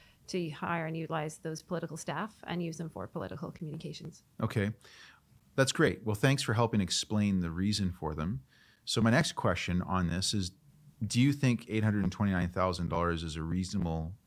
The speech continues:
Speaker 2: amount of discretionary expenses? Like, if you were the mayor of Vancouver,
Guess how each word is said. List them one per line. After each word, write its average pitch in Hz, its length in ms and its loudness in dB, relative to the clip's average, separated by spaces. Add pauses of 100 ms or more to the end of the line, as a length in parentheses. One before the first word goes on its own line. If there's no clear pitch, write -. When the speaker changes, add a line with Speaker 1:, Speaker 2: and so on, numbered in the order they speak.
(100)
Speaker 2:
amount 82 360 0
of 80 140 -8
discretionary 85 560 -4
expenses? 76 420 -8
Like, - 140 -10
if 80 100 -12
you 120 160 0
were 143 160 2
the 90 100 -2
mayor 80 280 -2
of 67 80 -8
Vancouver, 82 580 -4